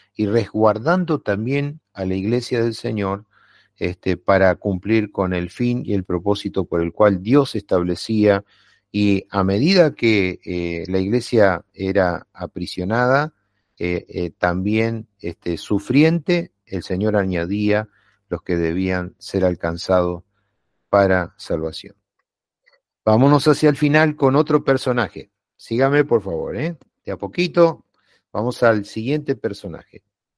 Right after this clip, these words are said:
Esteban. Esteban no era apóstol, sino que era discípulo del Señor, ¿sí?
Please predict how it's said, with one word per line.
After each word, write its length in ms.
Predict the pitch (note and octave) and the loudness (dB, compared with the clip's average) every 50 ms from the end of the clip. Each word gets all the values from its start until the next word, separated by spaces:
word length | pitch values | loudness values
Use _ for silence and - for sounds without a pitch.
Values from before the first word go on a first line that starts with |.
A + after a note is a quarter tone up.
| _ _ _ _ _ _ _ _ _ _ _ _ _ _ _ _ _ _ _ _ _ _ | _ _ _ _ _ _ _ _ _ _ _ _ _ _ _ _ _ _ _ _ _ _
Esteban. 640 | - D#3 C#3+ - - G#3+ F#3+ B2 F2+ D2 C2 B1 _ _ _ _ _ _ _ _ _ _ _ _ _ _ _ _ _ _ _ _ _ _ _ _ _ _ _ _ _ _ _ _ _ _ _ _ | -2 -2 -2 2 4 4 4 4 2 -2 -8 -14 _ _ _ _ _ _ _ _ _ _ _ _ _ _ _ _ _ _ _ _ _ _ _ _ _ _ _ _ _ _ _ _ _ _ _ _
Esteban 680 | - D3+ - - A#3 A#3 A3+ A#3 A3 G#3+ G#3 F#3+ - _ _ _ _ _ | -10 -10 -4 0 2 2 4 4 4 2 0 -4 -10 _ _ _ _ _
no 420 | - B2+ C3+ D3+ D#3+ F3 F#3 F#3 F#3+ | -8 -4 -2 0 2 2 2 2 0
era 420 | G3 G3 F#3+ G3+ G3+ G3+ A#3+ - _ _ - | 0 -2 0 0 -2 -2 -4 -8 _ _ -4
apóstol, 760 | C3 B2 A#2 - D#3+ D#3+ A#2+ - _ - F2+ F2 G2 - _ _ _ _ | -4 -2 0 2 0 0 0 -2 _ -8 -8 -8 -8 -10 _ _ _ _
sino 440 | _ - - B2+ B2 C#3 D3+ D3 - | _ -14 -10 -6 -2 -2 -2 -2 0
que 180 | - C3+ C#3 | 0 0 2
era 200 | D3 D3+ C#3+ C3 | 4 4 4 2
discípulo 1000 | A#2 A2 A2 A#2 A2+ - - - - F#3 C3 G2 _ F2+ E2 D#2+ D#2+ E2 - - _ _ _ _ _ _ | 2 -2 -8 -10 -10 -10 -10 -8 -6 -6 -8 -8 _ -12 -12 -12 -12 -14 -16 -20 _ _ _ _ _ _
del 200 | - G2 F#2+ F#2 | -10 -8 -6 -6
Señor, 420 | F2+ - F#2 E2 E2 D#2+ - - _ _ _ _ _ _ | -8 -8 -10 -10 -10 -12 -14 -16 _ _ _ _ _ _
¿sí? 340 | _ _ - D3+ G3 A3 - | _ _ -4 -4 -4 -4 -6